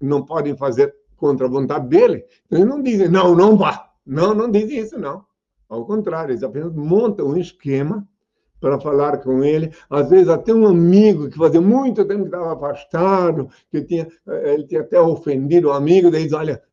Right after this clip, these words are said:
faz, e um am-, aí o amigo procura pra ele, "Bom, eu sou obrigado agora a falar com ele,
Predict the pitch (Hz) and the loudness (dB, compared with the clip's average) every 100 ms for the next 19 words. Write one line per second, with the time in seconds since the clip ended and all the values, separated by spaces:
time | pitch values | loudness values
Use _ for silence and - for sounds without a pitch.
0 | _ - 170 143 160 151 127 147 147 151 | _ -6 -4 -4 -6 -6 -2 0 0 -2
1 | 143 143 147 143 147 147 151 131 120 123 | -4 -4 -6 -4 -4 -2 -4 -4 -4 -2
2 | 127 147 131 123 135 131 131 143 139 147 | -4 -4 -6 -4 -2 -2 -2 -4 -8 -10
3 | 147 151 160 160 | -10 -8 -2 -2